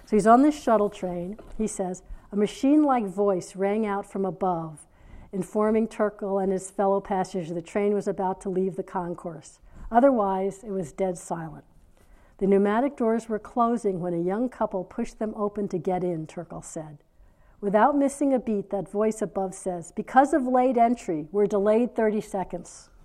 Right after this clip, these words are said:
People looked at that couple as if that couple had just committed mass murder, Terkel said.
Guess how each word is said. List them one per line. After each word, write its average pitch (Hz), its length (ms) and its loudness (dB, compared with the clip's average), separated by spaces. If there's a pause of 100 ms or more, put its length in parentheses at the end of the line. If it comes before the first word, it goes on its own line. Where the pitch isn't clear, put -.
(1300)
People 359 440 8
looked 294 260 8
at 311 160 2
that 247 260 4
couple 196 440 -2
as 208 180 -4
if 262 160 2
that 240 200 2
couple 196 340 -4
had 180 120 -6
just 208 260 -4
committed 202 420 0
mass 180 360 -8
murder, 165 420 -8 (200)
Terkel 170 340 -8
said. - 340 -4